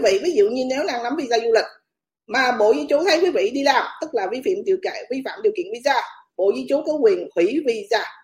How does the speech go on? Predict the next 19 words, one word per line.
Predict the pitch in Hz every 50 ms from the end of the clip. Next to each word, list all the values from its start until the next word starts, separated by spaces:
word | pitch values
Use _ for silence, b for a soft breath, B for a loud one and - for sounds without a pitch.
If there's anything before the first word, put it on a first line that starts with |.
| _ _
của | 165
quý | 185 220 233 220 185
vị. | - - - _ _ _ _ _ _ _ _ _ _ _ _ _ _ _ _ -
Mà | 214 233
một | 262 269 277
khi | 269 440 -
đã | 330 311
bị | 302 233 226 269
hủy | - 214 254
visa | 311 311 285 277 294 285 277 277
rồi, | 262 226 208 185 175
có | - 254 302
thể | 339 302 190 170 202 269 302
là | 247 208 196 175 156 143 - - _ _ _ _ _ _ _ _ _ -
muốn | 220 269 339 466 427 349
quay | 302 277 269
trở | 233 220 254
lại | 277 214
Úc, | 196 269 415 403